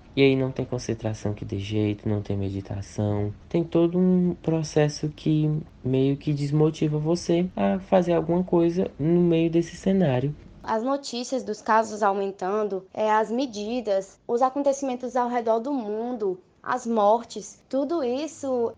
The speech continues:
Speaker 2: te deixa bem nervoso, bem medroso. Isso é natural. E por eu já ter estudado bastante sobre doenças e sobre o impacto de pandemias, né?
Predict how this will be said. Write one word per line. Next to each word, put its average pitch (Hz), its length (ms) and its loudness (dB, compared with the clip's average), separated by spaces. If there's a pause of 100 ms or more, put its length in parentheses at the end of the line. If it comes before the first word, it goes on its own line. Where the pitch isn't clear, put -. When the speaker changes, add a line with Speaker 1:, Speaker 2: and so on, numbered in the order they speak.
(140)
Speaker 2:
te - 120 -10
deixa 262 260 0
bem 254 400 -2
nervoso, 240 640 0
bem 202 240 -4
medroso. 202 680 -4 (180)
Isso 226 220 -10
é - 20 -2
natural. 202 600 0 (120)
E 240 560 -4
por 269 200 2
eu 285 200 4
já 302 200 -2
ter 254 280 2
estudado 226 400 -2
bastante 240 640 -4 (140)
sobre 208 580 0
doenças 220 800 -4
e 214 60 -12
sobre 220 340 0
o 233 40 2
impacto 254 560 -2
de 233 80 -4
pandemias, 214 680 -2
né? 208 260 -6